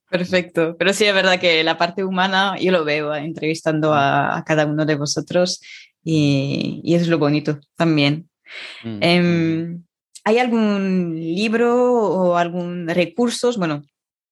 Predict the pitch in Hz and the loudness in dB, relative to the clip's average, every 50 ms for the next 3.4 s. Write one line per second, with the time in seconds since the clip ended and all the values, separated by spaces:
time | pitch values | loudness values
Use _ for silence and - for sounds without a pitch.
0 | _ _ _ - - - _ _ _ - 175 170 170 180 185 180 185 185 185 185 | _ _ _ -20 -20 -20 _ _ _ -2 0 0 2 2 0 0 0 0 2 2
1 | 185 180 - 180 165 190 175 156 190 170 175 185 190 185 190 185 185 180 185 185 | 2 2 0 -2 -2 -4 -2 -2 -2 0 0 0 -2 -2 -2 -4 -4 -6 -6 -2
2 | - 185 180 175 180 175 175 175 165 170 180 - 175 175 180 165 170 175 175 175 | 0 0 2 2 2 2 2 2 0 -2 -2 -2 -2 -2 -2 -6 -6 -6 -4 0
3 | 185 196 208 226 254 294 370 | 0 2 2 2 0 0 -2